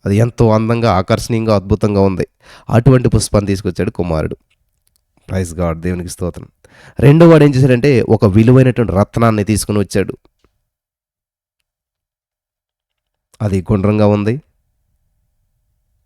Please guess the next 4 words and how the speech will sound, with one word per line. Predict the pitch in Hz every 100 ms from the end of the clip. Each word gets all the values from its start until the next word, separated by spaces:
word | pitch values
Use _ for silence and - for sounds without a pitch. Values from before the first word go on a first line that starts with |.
| _ _ _ _ _ 101
అందమైనటువంటి | 104 104 104 104 98 98
కాంతులను | - 101 104 98 92
విరజిమ్ముతూ | 101 98 107 95 104
ఉంది. | 104 104